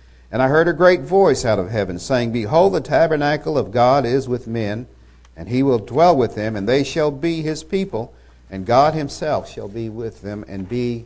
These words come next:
their God.'" And what a great promise these words contain, because in verse four, "God shall wipe away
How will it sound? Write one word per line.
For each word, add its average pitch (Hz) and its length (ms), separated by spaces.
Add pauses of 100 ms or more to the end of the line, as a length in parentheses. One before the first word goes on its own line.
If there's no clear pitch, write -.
their 110 160
God.'" 101 480 (640)
And 98 100
what 151 140
a 160 60
great 156 240
promise 147 420 (100)
these 104 440 (360)
words 117 280
contain, 110 600
because 113 340
in 101 140
verse 123 280
four, 139 400 (320)
"God 139 300
shall 117 220
wipe 147 420
away 117 560